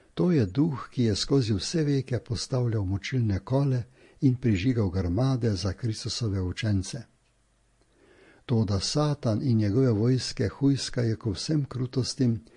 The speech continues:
ki doletijo Jezusovega sledilca, ker ga ne morejo prisiliti, da bi se podredil njihovi oblasti.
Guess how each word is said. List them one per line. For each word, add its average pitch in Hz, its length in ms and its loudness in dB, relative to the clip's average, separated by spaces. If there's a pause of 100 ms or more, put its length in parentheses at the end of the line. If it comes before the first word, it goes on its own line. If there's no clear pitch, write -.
(240)
ki 139 160 4
doletijo 117 600 2
Jezusovega 117 760 0
sledilca, 107 720 -2 (500)
ker 117 200 2
ga 110 160 0
ne 104 140 4
morejo 127 480 4
prisiliti, 107 840 0 (360)
da 113 140 2
bi 104 140 0
se 110 200 -2
podredil 113 640 2
njihovi 104 440 0
oblasti. 98 720 -2